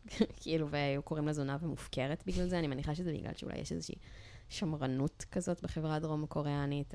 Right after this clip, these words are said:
אבל, אה, באמת ראיתי תמונה, זה לא היה איזה משהו יוצא דופן. אה,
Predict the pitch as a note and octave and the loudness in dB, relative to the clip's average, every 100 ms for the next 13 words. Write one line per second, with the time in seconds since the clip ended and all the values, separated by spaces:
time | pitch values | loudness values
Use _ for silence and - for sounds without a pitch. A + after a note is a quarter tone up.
0 | - C3+ C3+ C3 B2+ B2+ C3 A#2+ D3 E3+ | -8 -8 -4 -4 -2 -4 -4 -2 0 4
1 | A#3 B3 C#4+ F3+ E3 E3 B2+ C3 C#3+ C#3 | 6 6 6 4 4 2 2 2 2 0
2 | C3 - - D3+ D#3 - - A#3 - - | -4 -6 -8 -4 -4 -2 -2 -2 -6 -18
3 | - - - - - | -18 -18 -20 -20 -8